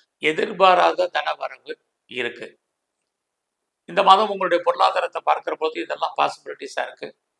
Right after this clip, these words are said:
யாருக்கெல்லாம் பென்ஷன் பணம் வரல, பி எஃப் பணம் வரல, கிராஜுவிட்டி வரல, அல்லது இன்சூரன்ஸ் பணங்கள் ஏதாவது வரல,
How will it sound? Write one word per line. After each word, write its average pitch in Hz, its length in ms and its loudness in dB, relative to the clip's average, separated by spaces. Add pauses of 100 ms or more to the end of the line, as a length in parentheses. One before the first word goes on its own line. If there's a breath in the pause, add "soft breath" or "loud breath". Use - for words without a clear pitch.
(380)
யாருக்கெல்லாம் 170 480 2
பென்ஷன் 165 380 -6
பணம் 151 180 -2
வரல, 147 180 -6 (100)
பி 151 160 -12
எஃப் - 120 -20
பணம் 143 180 -6
வரல, 139 180 -6 (120)
கிராஜுவிட்டி 143 540 -4
வரல, 127 200 -8 (680)
அல்லது 165 220 -2 (100)
இன்சூரன்ஸ் 185 560 -10
பணங்கள் 160 360 -2
ஏதாவது 147 260 2
வரல, 147 220 -4